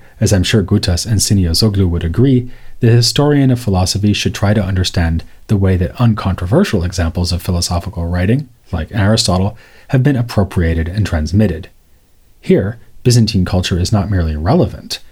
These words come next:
but for reasons I've already sketched, arguably the most important of the three medieval cultures.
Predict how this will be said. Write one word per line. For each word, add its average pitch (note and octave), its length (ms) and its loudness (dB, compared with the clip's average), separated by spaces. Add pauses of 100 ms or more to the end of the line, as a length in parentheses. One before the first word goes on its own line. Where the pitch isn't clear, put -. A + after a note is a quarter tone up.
(180)
but G2+ 160 -2
for F#2 300 2
reasons F2 400 0
I've D#2+ 140 -2
already D#2 260 -2
sketched, - 480 -2 (320)
arguably C3 540 4
the B2 80 4
most A2+ 360 2
important F#2 460 -2
of F#2+ 80 -2
the G2 100 0
three F2+ 240 -2
medieval E2+ 380 0
cultures. - 600 -8